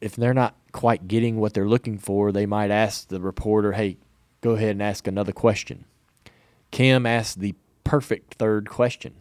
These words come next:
that unlocked the box, right? That got Kyle Larson to really open up. And, um, and, you know, that,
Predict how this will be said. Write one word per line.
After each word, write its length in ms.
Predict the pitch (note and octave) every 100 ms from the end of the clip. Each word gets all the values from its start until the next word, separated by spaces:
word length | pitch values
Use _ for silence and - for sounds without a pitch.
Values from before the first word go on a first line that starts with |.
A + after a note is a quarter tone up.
| _ _ -
that 160 | G#2+ G#2
unlocked 580 | A2 A2 G#2 G#2+ - F#2
the 100 | G2
box, 400 | G#2 A#2 - -
right? 200 | G2 F2+
That 120 | G2
got 240 | F#2+ G#2 - _ -
Kyle 260 | A2 G#2
Larson 440 | G#2 A2+ A2 G#2+ F#2+
to 80 | F#2+
really 320 | F#2+ G#2+ G2
open 260 | G2+ G2 G#2
up. 300 | A2+ - _ _ _ - - - - - _ -
And, 420 | G#2 A2 G#2 G2
um, 560 | G#2 G2+ G2+ F#2 F2 E2+ _ _ _ _ -
and, 180 | A2 G#2+
you 60 |
know, 140 | A2+ A2
that, 240 | C3 -